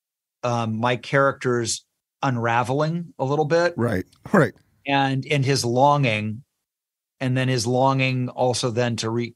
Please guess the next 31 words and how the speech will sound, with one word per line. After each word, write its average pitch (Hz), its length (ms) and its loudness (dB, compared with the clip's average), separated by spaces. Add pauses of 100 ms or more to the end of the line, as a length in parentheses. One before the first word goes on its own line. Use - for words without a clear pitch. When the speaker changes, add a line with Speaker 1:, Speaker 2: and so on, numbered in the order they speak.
(120)
Speaker 1:
to 117 160 -4
reconnect 117 580 -6
with 110 140 -12
his 104 180 -4
son, 127 220 0
'cause 107 140 -8
it's, - 180 -8 (640)
it's, - 360 -4 (560)
it's 143 160 -4
super 240 480 -2
important 151 540 -2
for - 140 -6
me 127 220 0
to, 117 140 -2
to 113 240 -10
do, 123 320 -8
to - 140 -6
have 123 300 -2 (1300)
a 135 80 2
realness 127 880 0 (400)
to - 160 -4
Speaker 2:
Right. 98 140 -4
Speaker 1:
it, - 60 -16 (140)
which 151 200 0
you 160 60 2
get 233 240 2
just 190 160 -4
because 180 180 -2
it's - 140 -4
so 131 160 2
meta. 104 440 -2